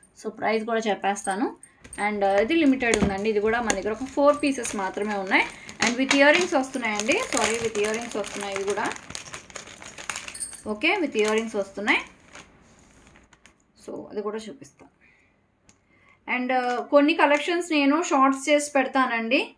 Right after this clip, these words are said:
in case, okay, అది కూడా ఫాలో అవ్వండి. Beautiful collections అన్నీ కూడా నేను షార్ట్స్ చేసి చూపిస్తాను మీకు. So ఇయర్ రింగ్స్ అయితే ఇలా వచ్చేసాయి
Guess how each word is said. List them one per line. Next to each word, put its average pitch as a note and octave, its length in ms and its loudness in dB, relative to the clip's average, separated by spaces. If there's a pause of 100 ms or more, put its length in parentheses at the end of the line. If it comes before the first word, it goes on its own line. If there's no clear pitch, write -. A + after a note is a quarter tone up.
(500)
in A3+ 60 -8 (100)
case, B3 260 0 (500)
okay, D4+ 180 0 (240)
అది G#3+ 160 2
కూడా C4 180 2
ఫాలో G#3+ 300 4
అవ్వండి. G#3 360 0 (380)
Beautiful A#3 480 0
collections G#3+ 480 -2
అన్నీ G3 220 -6
కూడా G3+ 240 0
నేను G#3 160 -2 (100)
షార్ట్స్ - 360 -4
చేసి G#3 240 -4
చూపిస్తాను F#3+ 560 -6
మీకు. B3+ 200 -2 (960)
So G#3+ 80 -6 (140)
ఇయర్ B3+ 180 0
రింగ్స్ C4 220 0
అయితే A3 220 -2
ఇలా F#3 180 -2
వచ్చేసాయి - 360 -20